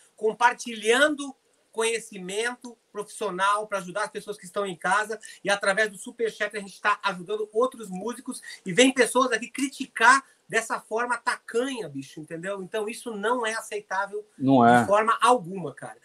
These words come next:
Speaker 1: E assim, eu tive problema, cara, com... Eu era muito gago, entendeu? Então, quando eu tinha quinze, dezesseis anos, cara, um milhão de vezes eu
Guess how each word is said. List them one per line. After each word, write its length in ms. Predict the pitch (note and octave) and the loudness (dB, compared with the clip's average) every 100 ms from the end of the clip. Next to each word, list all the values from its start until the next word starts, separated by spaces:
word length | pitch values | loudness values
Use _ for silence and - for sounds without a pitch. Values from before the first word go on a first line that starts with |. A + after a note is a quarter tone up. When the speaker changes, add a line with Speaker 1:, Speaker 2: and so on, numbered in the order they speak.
| - F#3 | -10 0
Speaker 1:
E 80 | |
assim, 380 | B3+ B3 C4+ E3+ _ _ | 2 2 -4 -8 _ _
eu 200 | F#3+ C#4+ C#4+ | -2 -2 -2
tive 320 | - D4 C#4+ | 0 0 0
problema, 680 | - D4 G#3+ G3 B3 C4 | 0 0 2 0 0 0
cara, 340 | G3+ F#3+ D#3+ D#3 | 0 0 0 0
com... 420 | - F3+ D#3 C3+ _ _ _ - | -8 -8 -8 -12 _ _ _ -6
Eu 60 | |
era 160 | A3 A#3+ | -4 -4
muito 280 | A3 C#4+ C4 | -6 -14 -10
gago, 360 | G3 F3+ C3+ - - _ C#3+ | -6 -6 -6 -18 -20 _ -20
entendeu? 440 | C#3+ D#3+ D#3 F3 | -14 -12 -10 -10
Então, 360 | E3 G#3 A3 F#3 _ _ - _ | -2 2 2 -2 _ _ -20 _
quando 160 | F#3+ G#3 | -6 -2
eu 100 | G3+ | -2
tinha 300 | - A#3+ G#3 _ | 0 0 0 _
quinze, 540 | - B3+ C#4+ B3+ G3 G3+ | -6 -4 -4 -6 -10 -12
dezesseis 560 | D#3 G3 - A3 F3 | -8 -8 -2 -4 -2
anos, 340 | F3 A#3+ B3 - | -4 -4 -4 -8
cara, 220 | D#3+ E3 | -10 -6
um 80 | A3+ | -2
milhão 420 | C#4+ C4+ C4 E4 | -2 0 2 2
de 120 | D#4 | 0
vezes 500 | A3+ A3+ B3 A#3+ - | -2 0 0 -2 -14
eu 140 | - | -10